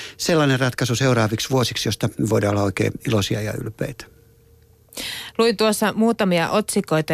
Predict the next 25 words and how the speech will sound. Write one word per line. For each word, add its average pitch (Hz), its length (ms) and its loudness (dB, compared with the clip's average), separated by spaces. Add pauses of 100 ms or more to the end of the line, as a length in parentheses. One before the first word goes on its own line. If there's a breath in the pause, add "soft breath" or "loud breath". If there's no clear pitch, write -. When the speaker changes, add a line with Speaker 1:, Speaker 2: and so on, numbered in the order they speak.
(160)
Speaker 2:
joita 165 400 0
löysin 180 540 2 (180)
googlettamalla 196 600 2
sanan 170 380 0
koti 220 340 0
ja 151 160 2 (140)
koulu. 202 360 4
Ja 147 160 4
aika 220 320 0
surullista 254 720 2
luettavaa 175 760 0
se 151 260 -4 (100)
ehkä 175 320 -2
oli, 185 240 4
kun - 200 -14
otsikot 185 440 -2
olivat 165 320 2
näitä, 165 300 0
että 160 180 -2
vanhempainilta 175 720 2
päättyi 160 440 0
käsikähmään 156 960 -2
ja, 147 220 0 (720 loud breath)
ö, 160 60 2
vanhemmat 175 420 2